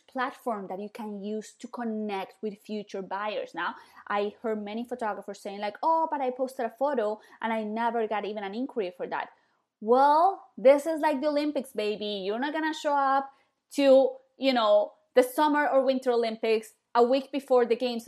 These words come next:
start and, uh, hope to get a gold medal, right? It's gonna take years to get there. So the same thing for, you know, getting new clients. You need to start planting those seeds. You need to start working on yourself. You need to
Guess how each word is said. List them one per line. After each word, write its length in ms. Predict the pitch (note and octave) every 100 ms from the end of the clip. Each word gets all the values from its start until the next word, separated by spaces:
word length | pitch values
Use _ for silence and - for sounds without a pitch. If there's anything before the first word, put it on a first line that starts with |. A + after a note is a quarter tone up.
| A3+
start 440 | - G#3 G3+ G3 -
and, 160 | A3 A3 _ _ -
uh, 60 | - - - _ _ _ _ -
hope 520 | - - G4+ C4 - -
to 80 | A3
get 180 | A#3+
a 120 | A3 A3+
gold 220 | A3+ A3
medal, 320 | G#3+ F#3+ D#3
right? 300 | D#3+ G3 D#4 - _
It's 80 | _
gonna 200 | F#4 D#4+
take 200 | D#4 A3
years 420 | A#3+ B3+ F3+ -
to 100 | -
get 220 | - - -
there. 160 | G#2
So 160 | - A3
the 100 | A3
same 300 | - B3 C4
thing 340 | C4 A3 G3 -
for, 160 | A3
you 180 | G3+ G#3
know, 200 | G3 F#3+
getting 320 | G3 G3 G#3
new 100 | G#3
clients. 460 | - A#3+ B3 G3+ - _ _
You 100 | A3
need 120 | A3+
to 80 | A#3
start 260 | - A#3 -
planting 500 | G#3 G3+ G3+ G#3 G3
those 260 | G3 G3+
seeds. 280 | - A#3 -
You 80 | G3
need 140 | G3+
to 100 | A3+
start 320 | A3 A#3 G#3 F#3+
working 540 | G#3 G#3 - G3+ F#3+ G#3
on 200 | G#3+ G3+
yourself. 500 | G3 - A3+ E3+ G3
You 80 |
need 260 | F#3+ G3+ A3 -
to 200 | B3